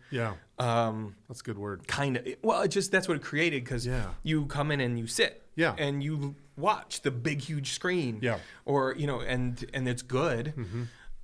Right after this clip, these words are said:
Speaker 2: but it's very different. Now, for some of our more introverted people, like, it's probably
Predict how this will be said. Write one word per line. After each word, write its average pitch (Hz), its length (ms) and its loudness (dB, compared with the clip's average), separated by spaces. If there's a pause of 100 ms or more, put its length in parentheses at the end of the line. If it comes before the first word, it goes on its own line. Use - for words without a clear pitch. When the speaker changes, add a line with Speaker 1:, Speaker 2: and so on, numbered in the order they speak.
(100)
Speaker 2:
but 143 240 4
it's 139 140 2
very 135 260 2
different. 127 340 -2
Now, 165 300 2 (640)
for 160 300 0 (140)
some 165 240 0
of 156 100 2
our 156 80 4
more 151 240 2
introverted 147 560 0
people, 185 460 4
like, 135 240 4
it's 139 160 2
probably 147 500 4